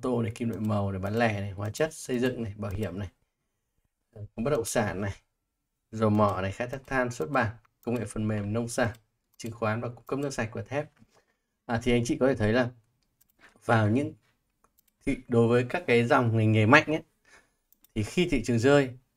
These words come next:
thì các cái nhóm ngành nghề mạnh nó rơi ít hơn thị trường, và khi thị trường đi lên thì nó sẽ lên mạnh hơn thị trường. Đó là cái tiêu chí mà giúp chúng ta tìm kiếm các cái, à, nhóm ngành nghề mạnh. Ngoài ra chúng ta còn xem về đặc tính các cái, à, hoạt động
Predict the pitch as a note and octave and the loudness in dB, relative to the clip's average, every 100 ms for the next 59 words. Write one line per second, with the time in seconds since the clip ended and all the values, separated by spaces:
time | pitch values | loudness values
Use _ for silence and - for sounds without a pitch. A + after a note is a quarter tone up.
0 | _ A2 G#2 B2+ C#3+ B2+ G#2+ A2+ B2 G2+ | _ 2 2 2 0 2 4 4 4 2
1 | G2+ D#2+ G2+ G#2 C3 C#3 D#3 C#3 E2 - | 0 -2 -2 0 0 0 0 -2 -4 2
2 | A#2+ G2+ F#2+ - B2+ A#2+ G#2 G#2 A#2+ B2+ | 2 4 -2 -2 -2 0 -2 2 4 6
3 | C3+ A#2 - F#2+ G#2+ A#2+ B2+ A#2+ G#2+ A2+ | 4 2 -4 -2 0 0 0 0 -2 -4
4 | G2+ - A2+ F#2+ F#2+ A2 A#2 G2+ C3 B2+ | -6 0 0 0 -2 0 0 -2 0 0
5 | G#2+ G#2+ B2+ B2 D#3 A#2 A#2 A#2+ A#2 G2 | 2 0 2 0 0 0 0 2 0 0
6 | G#2 G2 G#2+ A#2 C#3+ A#2+ A2+ - _ _ | 0 0 0 -2 -2 -2 -6 -8 _ _
7 | _ _ _ _ _ G#2+ G#2+ G#2+ C3 A#2+ | _ _ _ _ _ 2 4 6 4 4
8 | G#2+ C3 - - _ _ _ - A#2 C3 | 6 4 2 -8 _ _ _ 0 4 6
9 | C3+ B2 C3+ B2+ A#2 C#3 B2+ A#2+ A#2 A2+ | 4 2 2 2 0 2 2 2 2 2
10 | F2+ - _ _ - A3+ D3+ A#3 - _ | 0 -2 _ _ 4 6 4 0 -8 _
11 | _ _ _ _ _ _ - D#3 - G#2+ | _ _ _ _ _ _ 2 2 6 4
12 | G#2+ A#2 C#3+ - _ _ _ B2 A2 B2 | 6 4 2 -6 _ _ _ 2 4 0